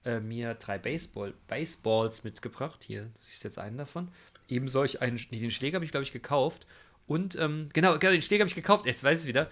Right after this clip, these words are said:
Und so einen geilen Handschuh. Und da bin ich dann hier im Sporthaus und sage, ich hätte gern einen Baseballschläger. Und da sagt er zu mir, „Willst du einen verkloppen?“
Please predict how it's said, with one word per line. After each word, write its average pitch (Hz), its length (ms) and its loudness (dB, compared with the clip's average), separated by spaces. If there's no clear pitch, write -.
Und - 160 2
so 175 80 0
einen 156 80 -2
geilen 165 280 8
Handschuh. 175 420 0
Und 127 80 -4
da 123 60 4
bin 151 120 2
ich 170 120 -4
dann 147 120 0
hier 156 180 0
im 131 260 -12
Sporthaus 151 520 4
und 135 60 -8
sage, 131 120 2
ich 117 40 -4
hätte 131 120 -10
gern 135 100 0
einen 127 60 -4
Baseballschläger. 131 600 2
Und 120 40 6
da 113 40 0
sagt 135 180 0
er 139 80 2
zu - 140 -4
mir, 110 80 0
„Willst 107 120 -4
du 160 40 2
einen 185 100 -2
verkloppen?“ 98 460 -4